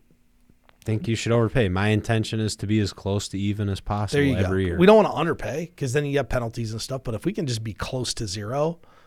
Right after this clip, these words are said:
Speaker 2: but if you're getting five, six, seven thousand dollars $8,000 back in a tax return, you gotta, like,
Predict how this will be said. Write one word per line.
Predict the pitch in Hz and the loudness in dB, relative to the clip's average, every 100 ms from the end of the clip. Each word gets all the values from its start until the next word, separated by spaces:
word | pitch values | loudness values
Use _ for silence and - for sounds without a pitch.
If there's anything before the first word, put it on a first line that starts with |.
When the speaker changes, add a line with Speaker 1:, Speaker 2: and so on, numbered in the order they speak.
| - | -12
Speaker 2:
but | 147 | -4
if | 127 | 2
you're | 226 | 2
getting | 175 107 | 2 0
five, | - 147 139 | -2 0 0
six, | - 147 - | -2 -4 -2
seven | 135 131 | -2 -4
thousand | 127 110 110 127 135 | -6 -6 -4 -4 -2
dollars | 131 131 | -2 -2
$8,000 | 107 | -4
back | 123 120 | -6 -8
in | 120 | -8
a | |
tax | 107 127 117 131 | -6 -6 -8 -10
return, | 117 135 | -8 -6
you | 127 | -4
gotta, | 131 104 | -2 -2
like, | 98 95 | -6 -8